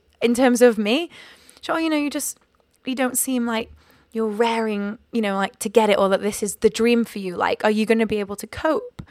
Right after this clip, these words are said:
I remember thinking, "Don't mistake my quiet and my calm for weakness." And it was that moment where I thought, "Okay,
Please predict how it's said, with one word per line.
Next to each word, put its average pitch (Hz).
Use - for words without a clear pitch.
I 254
remember 294
thinking, 240
"Don't 320
mistake -
my 202
quiet 196
and 202
my 190
calm 208
for 202
weakness." -
And 233
it 233
was 233
that 233
moment 247
where 208
I 202
thought, 208
"Okay, 214